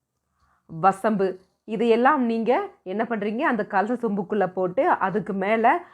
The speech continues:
நல்ல ஒரு அழகான ஒரு தேங்காய், அப்படியே முகம், அம்பாளோட முகம் இருக்கிற மாதிரி தேங்காயா பார்த்து வாங்கி அந்த கலச சொம்பு மேல வச்சு அந்த தேங்காயை நன்றாக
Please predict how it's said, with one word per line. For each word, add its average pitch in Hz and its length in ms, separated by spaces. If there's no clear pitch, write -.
நல்ல 262 440
ஒரு 247 120
அழகான 240 600
ஒரு 196 220
தேங்காய், 214 560
அப்படியே 185 320
முகம், 214 520
அம்பாளோட 196 540
முகம் 202 300
இருக்கிற 180 300
மாதிரி 208 280
தேங்காயா 202 560
பார்த்து 180 320
வாங்கி 185 380
அந்த 185 180
கலச 202 360
சொம்பு 202 280
மேல 196 240
வச்சு 190 260
அந்த 214 240
தேங்காயை 233 680
நன்றாக 220 640